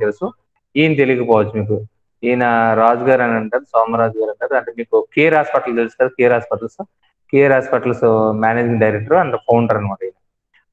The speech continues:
So, వీళ్ళిద్దరూ కలిసి, ఈయన cardiologist, famous cardiologist. So, వీళ్ళిద్దరూ కలిసి కలాం రాజు స్టంట్ అని చెప్పేసి, ఆ, low price లో common man కి అందుబాటు లేక ఒక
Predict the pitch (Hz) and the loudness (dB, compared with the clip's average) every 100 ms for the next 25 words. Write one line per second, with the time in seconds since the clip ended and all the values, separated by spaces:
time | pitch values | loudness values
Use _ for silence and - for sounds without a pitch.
0 | _ - 123 127 131 131 143 175 160 139 | _ -2 0 2 2 2 2 2 0 -2
1 | - 131 127 135 139 151 131 101 98 _ | 0 -2 2 2 2 2 0 -2 -6 _
2 | _ _ _ _ _ _ 120 120 127 - | _ _ _ _ _ _ -2 0 0 2
3 | 110 104 104 101 101 - 208 254 _ _ | 2 4 2 0 -2 -2 -4 -4 _ _
4 | _ _ _ _ - 131 131 135 131 131 | _ _ _ _ -2 2 4 4 4 4
5 | 127 131 156 156 151 151 139 - 135 165 | 4 4 4 2 -2 -2 -4 0 2 2
6 | 175 151 143 143 143 135 127 131 123 - | 2 2 0 0 -4 -2 -2 0 0 0
7 | 135 - 120 127 - _ _ - 110 113 | -4 0 0 0 -2 _ _ -2 0 2
8 | 110 110 107 117 143 170 - 127 110 117 | 2 2 2 4 4 2 0 0 0 -2
9 | - - - 117 135 139 135 127 123 120 | -2 -6 0 0 2 0 -2 0 -2 0
10 | 113 117 117 113 113 113 120 113 | 2 4 2 2 0 0 2 2